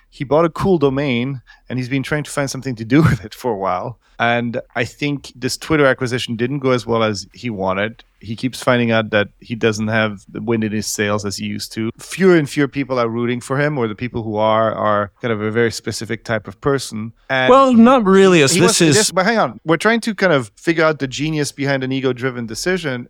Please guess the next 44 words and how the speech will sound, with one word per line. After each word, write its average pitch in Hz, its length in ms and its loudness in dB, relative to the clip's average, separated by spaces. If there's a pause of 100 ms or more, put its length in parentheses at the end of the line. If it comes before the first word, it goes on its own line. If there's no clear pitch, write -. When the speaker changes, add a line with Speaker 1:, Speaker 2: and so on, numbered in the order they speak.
Speaker 1:
And 147 160 -2
fine, 240 340 2
like, 139 160 2
it's 131 160 -4
his, 185 280 2
he 143 100 -6
can 139 160 -4
do 143 120 -2
what 143 100 0
he 131 80 -2
wants 151 320 -2
with 107 160 -4
it. 113 200 -2 (220)
But 131 200 0
the 139 80 -2
fact 208 320 0
is, 131 160 0
like, 117 240 -2 (120)
he's 185 220 -4
not 147 220 2
trying 135 240 0
to 107 60 -14
fix - 280 -8
Twitter. 120 440 0 (160)
If 131 120 -2
he 165 80 0
was 156 160 4
trying 143 220 0
to 139 80 -2
build 131 200 0
a 117 60 -2
super 143 380 -4
app, 110 240 0 (200)
I'm 131 120 0
not 139 160 0
sure 135 180 -2
that 110 160 -2
Twitter 143 260 -2
is 113 120 -2
the 110 80 -8
best 117 500 -6
baseline 104 500 -2
for 104 300 -4
it. 110 140 -8